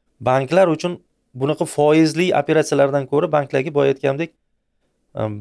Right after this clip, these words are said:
bir martalik operatsiyalardan daromad olish o'zi maqbulroq. Ular o'zi ham qiziqadi. Masalan, shuning uchun banklarimiz sekin-sekin, e, to'g'ri, tendensiya sekin bo'lsa-da,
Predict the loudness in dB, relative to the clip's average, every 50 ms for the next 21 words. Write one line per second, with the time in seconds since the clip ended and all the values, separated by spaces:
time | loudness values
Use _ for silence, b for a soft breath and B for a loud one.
0 | -2 0 2 2 2 2 0 0 2 2 2 2 2 2 2 2 0 0 0 0
1 | 2 2 2 4 2 0 0 2 2 2 2 2 2 2 2 2 2 2 0 0
2 | 0 0 0 0 0 -2 -2 -2 -2 -2 0 0 0 0 0 -2 -4 0 2 4
3 | 4 4 4 2 2 2 0 -2 -2 -4 -6 -6 -2 0 0 -2 -2 -2 -6 -6
4 | -6 -6 -4 -4 -4 -6 -8 _ _ _ _ _ _ _ _ _ _ _ _ _
5 | _ _ _ _ -12 -8 -6 -6 -4 -2 0 0 0 2 2 2 2 2 2 -2
6 | -6 -6 -6 -4 -4 -4 -4 -4 -2 -2 -2 -2 -2 -6 -10 -18 -18 -16 -14 -14
7 | -14 -14 -16 -18 -20 _ _ _ _ _ _ _ _ _ _ _ _ _ _ _
8 | _ _ _ _ _ _ _ 0 0 0 0 0 -2 0 2 2 0 0 0 -4
9 | -4 -2 -4 -4 -4 -4 -4 -2 0 0 0 0 0 -2 0 0 0